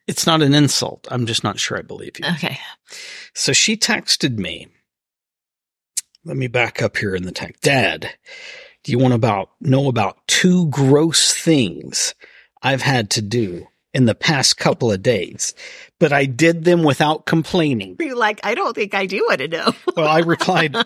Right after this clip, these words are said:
Speaker 1: "I'm terrified, but yes." And she said, "It's nothing you haven't done before, so don't worry."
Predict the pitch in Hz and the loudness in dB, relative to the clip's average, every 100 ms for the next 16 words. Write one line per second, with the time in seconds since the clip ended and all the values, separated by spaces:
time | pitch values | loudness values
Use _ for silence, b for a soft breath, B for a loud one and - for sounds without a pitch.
0 | 175 160 - 269 247 - 117 107 - - | 0 0 2 2 2 2 0 0 0 2
1 | - 131 - - - - - 359 - 277 | 2 4 2 -2 -6 -10 -4 -6 -6 -16
2 | _ 240 - _ - _ _ B B B | _ -16 -16 _ -20 _ _ B B B
3 | B B B B - 147 - 147 - 135 | B B B B -8 -4 -2 -2 -2 0
4 | 139 165 175 202 233 202 185 196 180 165 | 0 4 4 4 2 4 4 2 2 0
5 | 156 120 131 123 113 - - - - - | -2 -2 0 0 -2 -4 -2 -2 -2 -8
6 | - - - 135 131 127 117 135 104 95 | -16 -8 -6 -2 -4 -4 -6 -8 -8 -6